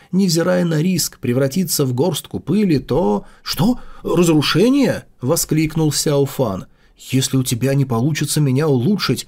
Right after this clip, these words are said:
я превращусь в пыль?" "Ну, вероятнее всего", кивнул Бай Юньфэй. Чуть подумав, он достал из пространственного кольца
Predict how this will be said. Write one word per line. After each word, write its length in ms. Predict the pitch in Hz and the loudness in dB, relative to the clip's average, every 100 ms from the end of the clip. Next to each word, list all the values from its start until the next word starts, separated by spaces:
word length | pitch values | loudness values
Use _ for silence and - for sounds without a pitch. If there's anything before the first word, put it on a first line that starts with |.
| - - | -14 -6
я 200 | 117 151 | -2 0
превращусь 600 | 147 123 107 170 180 - | 0 0 -2 -2 -2 -4
в 100 | - | -2
пыль?" 360 | 175 226 208 _ _ _ _ - | 0 0 -2 _ _ _ _ -12
"Ну, 340 | 254 269 - 247 | -8 -6 -2 0
вероятнее 560 | 240 185 165 165 180 | 2 2 0 0 0
всего", 520 | 180 - 156 113 104 - _ | 0 0 0 0 -2 -8 _
кивнул 400 | 170 151 143 117 | -2 2 2 2
Бай 220 | 113 110 | 0 -2
Юньфэй. 600 | 104 113 - 95 76 - _ _ - | 0 -2 -2 -6 -6 -10 _ _ -6
Чуть 280 | - 180 - | -4 -2 -2
подумав, 520 | 107 180 143 95 - _ - | -2 0 0 -2 -8 _ -2
он 220 | 196 180 | 0 2
достал 460 | 151 - - 190 | 0 -2 -2 -2
из 220 | 180 - - | -2 -4 -4
пространственного 840 | 160 - 185 185 180 170 160 147 | -4 -4 -2 -2 -2 -2 0 0
кольца 580 | 139 113 - 196 190 | 0 -2 -2 -2 -2